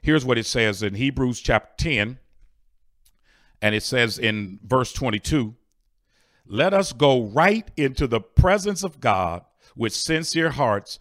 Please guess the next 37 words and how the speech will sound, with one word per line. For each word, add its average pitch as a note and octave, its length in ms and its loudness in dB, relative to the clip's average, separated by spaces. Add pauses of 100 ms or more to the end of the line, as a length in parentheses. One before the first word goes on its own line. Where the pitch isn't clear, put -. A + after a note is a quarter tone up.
(140)
fully D#3+ 500 -2
trusting B2+ 1040 -2
him. F#2 380 -4 (580)
For G2+ 180 -2
our G2 60 2
guilty A#2 320 -2
consciences G#2+ 580 -4
have G2+ 180 -6
been G2 200 -2
sprinkled G#2 520 -6
with F#2+ 120 -12
Christ's G#2 380 -2
blood A#2 440 0 (280)
to G#2+ 100 -2
make G#2+ 240 -2
us G2+ 100 -4
clean, B2 380 -4
and G2+ 120 -2
our G2+ 80 0
bodies G#2+ 400 -2
have G2 140 -2
been G2 220 -4
washed D3+ 400 0 (180)
with G2+ 160 -4
the F2 80 -2
pure B2 340 -4
water." A2 340 -4
He A#2 180 -6
says, A#2 480 -2 (300)
fully B3+ 520 2
trusting A#2+ 760 -4
Jesus. - 720 -8 (640)
It A3+ 120 -2
is A3 100 -2
our A3 120 2
faith - 440 -2
in D#3 160 0